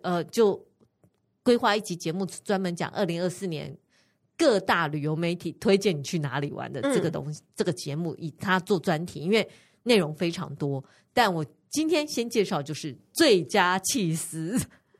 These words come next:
Speaker 2: 嗯，
Speaker 1: 嗯，
Speaker 2: 好棒哦。
Speaker 1: 因为我个人呢，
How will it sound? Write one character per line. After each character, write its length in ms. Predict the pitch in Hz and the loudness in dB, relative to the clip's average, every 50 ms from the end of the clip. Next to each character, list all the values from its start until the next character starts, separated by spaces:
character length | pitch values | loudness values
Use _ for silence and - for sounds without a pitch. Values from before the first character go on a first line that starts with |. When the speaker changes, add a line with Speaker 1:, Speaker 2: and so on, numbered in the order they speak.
| _ _ _ _ | _ _ _ _
Speaker 2:
嗯， 560 | - 208 202 208 208 202 202 202 190 254 254 226 | -4 -2 0 0 2 2 2 2 2 2 2 2
Speaker 1:
嗯， 20 | |
Speaker 2:
好 60 | 196 180 165 | 2 2 2
棒 220 | - 226 196 185 - | 2 2 2 0 -4
哦。 220 | - - 175 180 175 - | -6 -8 -10 -10 -10 -4
Speaker 1:
因 240 | - 175 190 202 202 | 0 2 4 4 6
为 140 | 208 202 170 | 6 4 4
我 120 | 151 135 131 - _ | 2 0 -4 -6 _
个 160 | - 370 359 | 2 4 4
人 280 | 240 175 170 156 160 196 | 4 4 4 2 0 0
呢， 220 | 226 240 254 262 | -2 -2 -2 -4